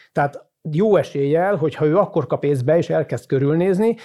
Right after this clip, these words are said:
akkor már vannak konzorciumok, akik dolgoznak ezen a pályázaton, és oda már elég nehéz bekerülni. Tehát mi mindenkinek nulladik lépésként azt javasoljuk, hogy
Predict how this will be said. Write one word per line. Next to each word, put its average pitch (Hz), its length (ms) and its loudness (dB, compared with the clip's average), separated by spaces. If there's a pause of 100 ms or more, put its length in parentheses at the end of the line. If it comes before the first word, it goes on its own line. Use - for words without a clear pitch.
(180)
akkor 170 240 -2
már 170 180 2
vannak 180 280 0
konzorciumok, 156 540 0
akik 147 200 -4
dolgoznak 127 560 -2
ezen 123 180 -6
a 123 40 -4
pályázaton, 131 640 0
és - 100 -2
oda 151 140 -2
már 151 140 0
elég 165 180 2
nehéz 135 260 0
bekerülni. 120 720 -8
Tehát 110 160 -10
mi 156 80 0
mindenkinek 170 540 0
nulladik 160 400 2
lépésként 135 520 -4
azt 135 160 -6
javasoljuk, 143 580 -4 (420)
hogy 147 280 0